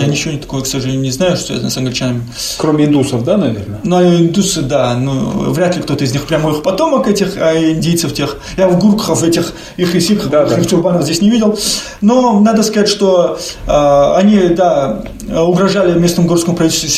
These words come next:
Speaker 1: "Если вы не справитесь с ситуацией, не подавите анархию большевиков, мы, остатки большевиков, мы будем использовать и броневики, и аэропланы". Да, ну, надо сказать, что о с-, ситуации в самом городе. Власти приходили и уходили.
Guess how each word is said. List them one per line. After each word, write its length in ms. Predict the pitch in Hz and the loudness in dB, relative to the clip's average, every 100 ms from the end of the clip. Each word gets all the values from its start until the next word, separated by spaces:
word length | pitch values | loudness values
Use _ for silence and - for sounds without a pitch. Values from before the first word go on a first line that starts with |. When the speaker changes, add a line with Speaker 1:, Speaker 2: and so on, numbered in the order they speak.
| 156 | -2
Speaker 1:
"Если 300 | 151 151 151 | 0 0 0
вы 120 | 170 | 0
не 60 | |
справитесь 360 | 170 - 165 156 | 0 0 0 0
с 20 | |
ситуацией, 380 | - 156 151 156 | -2 -2 -2 -2
не 60 | 135 | -2
подавите 380 | 151 160 165 | 0 0 0
анархию 380 | 156 156 160 143 | 0 0 -2 -4
большевиков, 500 | 139 139 147 139 165 | -2 -2 -4 -2 0
мы, 280 | 147 147 135 - - - | 0 -4 -6 -10 -12 -2
остатки 400 | 147 - 151 151 | -2 0 -2 -2
большевиков, 360 | 147 - 151 | -2 -2 -2
мы 200 | 147 160 | 0 0
будем 280 | 143 147 143 | 0 0 -2
использовать 420 | 135 - 139 131 | -2 -2 -2 0
и 100 | 160 | -2
броневики, 560 | 147 139 151 151 - 180 | -2 0 0 -2 -2 2
и 40 | 165 | 2
аэропланы". 560 | 147 147 160 180 175 139 - - - - - - - | 2 -2 -2 0 0 -2 -12 -18 -18 -18 -18 -20 -8
Да, 340 | - 151 151 143 | -4 0 2 0
ну, 300 | 208 202 220 | 0 2 4
надо 180 | 214 | 4
сказать, 260 | 208 - 190 | 2 0 0
что 440 | - 190 175 160 | 0 2 2 2
о 40 | 156 | 2
с-, 240 | - 190 | 0 2
ситуации 320 | 175 - 180 | 0 0 0
в 40 | 175 | 2
самом 240 | 175 208 | 2 2
городе. 320 | 202 202 202 175 - - - | 2 2 0 -2 -4 -12 -2
Власти 320 | 170 220 202 | 0 2 0
приходили 480 | 175 175 175 190 180 | 0 0 2 2 2
и 20 | |
уходили. 600 | 165 165 156 214 214 | 2 2 2 4 2